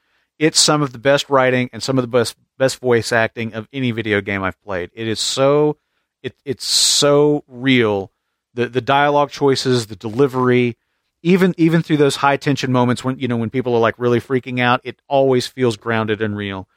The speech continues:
It, it's, it's a really, really, it's, it's an achievement, uh, in, in the medium, in my opinion, on those levels.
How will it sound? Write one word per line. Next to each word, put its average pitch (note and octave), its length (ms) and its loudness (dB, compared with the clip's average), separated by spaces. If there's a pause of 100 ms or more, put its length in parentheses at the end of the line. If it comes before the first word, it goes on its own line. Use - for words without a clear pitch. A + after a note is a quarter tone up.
(360)
It, C3 160 -4
it's, B2+ 320 0
it's C3+ 200 -4
a C3+ 60 2
really, B2+ 380 2
really, A2 520 -2 (840)
it's, C3+ 160 -14
it's C#3+ 200 -2
an C3 80 0
achievement, G#2 760 -4 (260)
uh, G2 400 -4
in, G#2 400 -4 (440)
in B2 120 -6
the A2+ 60 -2
medium, G#2 560 -2
in A2+ 120 -10
my A2+ 200 0
opinion, G2+ 400 -8
on F2+ 120 -8
those F#2 240 -10
levels. C#2 540 -14